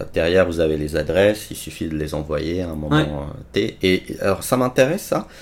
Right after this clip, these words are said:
Speaker 1: Les commerciaux passaient juste après, c'était exprès ou c'était coordonné ?
Speaker 2: Ouais. Alors, quand on l'a fait, euh, quand on a lancé le Bordeaux,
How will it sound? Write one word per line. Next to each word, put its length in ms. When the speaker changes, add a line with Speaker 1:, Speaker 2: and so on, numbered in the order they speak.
Speaker 1:
Les 100
commerciaux 420
passaient 340
juste 240
après, 300
c'était 260
exprès 440
ou 460
c'était 220
coordonné ? 520
Speaker 2:
Ouais. 100
Alors, 260
quand 220
on 60
l'a 140
fait, 300
euh, 560
quand 200
on 80
a 80
lancé 320
le 60
Bordeaux, 600